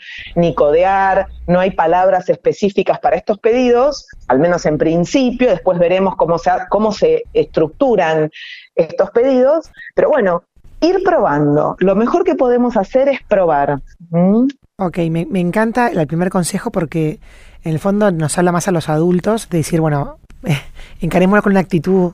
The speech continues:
Speaker 2: de espíritu deportivo, digamos.
Speaker 1: Y sí, experimentar. <laughs> Experimentar es lo, lo primero para poder tomar decisiones informadas. Si después vemos que no nos sirve,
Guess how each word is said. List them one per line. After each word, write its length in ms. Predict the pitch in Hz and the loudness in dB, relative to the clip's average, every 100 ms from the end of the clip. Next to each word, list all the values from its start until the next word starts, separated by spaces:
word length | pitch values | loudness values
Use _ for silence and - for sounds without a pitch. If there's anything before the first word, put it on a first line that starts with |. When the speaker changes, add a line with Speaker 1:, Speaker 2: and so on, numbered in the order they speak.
| - | -8
Speaker 2:
de 200 | 240 151 | -6 -2
espíritu 280 | 196 175 180 | 0 2 2
deportivo, 540 | 156 156 139 170 151 | 2 0 0 0 2
digamos. 480 | 147 143 135 135 - - - _ _ _ | 0 -2 -6 -10 -14 -20 -20 _ _ _
Speaker 1:
Y 140 | 175 | -2
sí, 340 | - 180 139 - _ | 0 0 -2 -6 _
experimentar. 1040 | - - - 175 175 175 180 226 156 151 - | -4 -2 0 2 2 2 2 0 0 -4 -2
<laughs> 20 | |
Experimentar 720 | 170 - 175 180 190 202 269 | -4 0 0 2 0 0 0
es 120 | 285 | 2
lo, 220 | 262 202 - | 2 2 2
lo 240 | 196 202 | 0 2
primero 420 | 208 226 294 349 | 0 2 2 0
para 240 | 330 214 185 | 0 -2 0
poder 260 | 196 247 | 0 0
tomar 280 | - 226 240 | 0 0 2
decisiones 560 | 240 208 175 220 226 180 | 0 0 0 0 0 -2
informadas. 800 | 170 160 151 143 135 135 135 | 0 0 0 0 2 0 -2
Si 120 | - 185 | 0 -2
después 240 | 196 - | 0 0
vemos 240 | 330 226 | 2 0
que 100 | - | 0
no 120 | 160 160 | 0 2
nos 240 | 143 - | 0 -2
sirve, 720 | - 196 190 180 170 165 160 | 0 2 2 2 2 2 -2